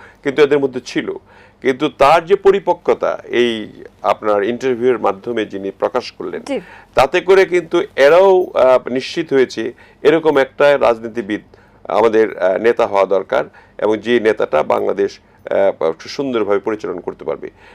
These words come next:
Speaker 1: সেখানে কি মার্জিত, আ, কথাগুলি ছিল, দেখেন তার, আ, আ, সকল বিষয়ে তিনি বর্ণনা করেছেন। যে প্রশ্নগুলি করা হয়েছে, তার উত্তরগুলি সাবলীলভাবে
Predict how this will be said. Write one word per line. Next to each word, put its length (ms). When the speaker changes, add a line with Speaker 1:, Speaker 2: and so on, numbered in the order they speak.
Speaker 1:
সেখানে 340
কি 180
মার্জিত, 460
আ, 500
কথাগুলি 400
ছিল, 260
দেখেন 260
তার, 380
আ, 360
আ, 260
সকল 360
বিষয়ে 280
তিনি 200
বর্ণনা 320
করেছেন। 360
যে 180
প্রশ্নগুলি 460
করা 220
হয়েছে, 380
তার 160
উত্তরগুলি 680
সাবলীলভাবে 800